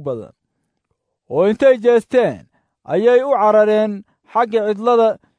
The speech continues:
iyo ilaa dhagaxii weynaa oo Rimoon. Oo waxaa jidadka waaweyn lagu sii laayay shan kun oo nin, oo waxaa loo sii raacdaystay xagga Gidcoom, oo laga laayay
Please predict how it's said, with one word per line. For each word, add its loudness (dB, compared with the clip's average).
iyo 0
ilaa 0
dhagaxii -4
weynaa 0
oo 0
Rimoon. -2
Oo -2
waxaa 2
jidadka 0
waaweyn 2
lagu -6
sii -8
laayay 0
shan -6
kun -4
oo 0
nin, -10
oo 0
waxaa 0
loo 2
sii -4
raacdaystay -2
xagga -2
Gidcoom, -4
oo 0
laga 0
laayay 2